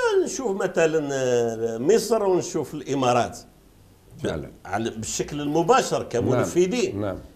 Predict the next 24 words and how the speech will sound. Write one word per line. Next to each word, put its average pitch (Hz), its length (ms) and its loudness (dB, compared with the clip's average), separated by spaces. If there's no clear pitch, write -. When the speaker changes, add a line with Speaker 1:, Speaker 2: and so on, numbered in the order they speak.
Speaker 1:
لكن 170 440 0
تحت - 320 -6
رعاية 165 680 2
من؟ 127 280 -2
تحت - 280 -8
وصاية 175 840 2
من؟ 139 320 2
وتحت - 480 -4
رعاية 156 720 2
من؟ 131 340 2
ولصالح 170 840 4
من؟ 151 340 2
Speaker 2:
مهم. 90 160 -10
Speaker 1:
هي 185 340 4
كلها 262 880 8
تحت 233 340 0
الرعاية 190 440 4
الفرنسية 175 760 4
ولصالح 175 920 4
المشروع 180 500 2
الفرنسي 180 560 -2
اللي 190 200 2
هو 175 320 6
أبعد 240 460 6